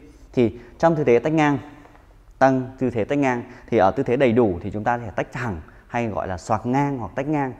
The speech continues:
thì là mức độ tối đa của nó là một trăm tám mươi độ. Thì gần như là hai chân chúng ta tạo thành một cái đường thẳng. Đó bao gồm gót chân này, phần, à, hông của chúng ta này, bốn điểm.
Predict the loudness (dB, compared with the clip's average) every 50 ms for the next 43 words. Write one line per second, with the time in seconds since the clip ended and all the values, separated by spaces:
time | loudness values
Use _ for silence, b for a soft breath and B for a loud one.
0 | B B B B -8 -4 -2 -2 -2 -4 -6 -14 -20 -20 _ -20 _ -8 -4 0
1 | 2 2 2 2 2 0 0 0 0 0 -2 -4 -6 -6 -6 -6 -6 -8 -8 -10
2 | -8 -8 -8 -8 -8 -8 -12 -14 -18 -20 -20 -20 -20 -20 _ -4 -4 -2 -2 -2
3 | -6 -6 -4 2 4 4 4 2 0 B B B B B B B -2 0 2 2
4 | 2 2 0 -2 -4 -4 -6 -6 -6 -4 -6 -6 -6 -6 -6 -6 -6 -6 -6 -8
5 | -8 -8 -10 -8 -6 -2 0 0 0 0 0 0 0 -2 -4 B B B B B
6 | B B -2 0 0 2 2 2 2 0 -2 -2 2 0 0 2 4 2 2 2
7 | 2 -2 -4 -8 -14 -20 _ _ b b b b b b b b b b b b
8 | b _ _ _ _ 0 0 2 2 2 -2 -2 -4 B B B B B 2 2
9 | 4 4 2 0 -2 -2 -2 0 2 2 2 2 0 -4 -6 b b b b b
10 | b b b -4 0 0 4 6 6 4 4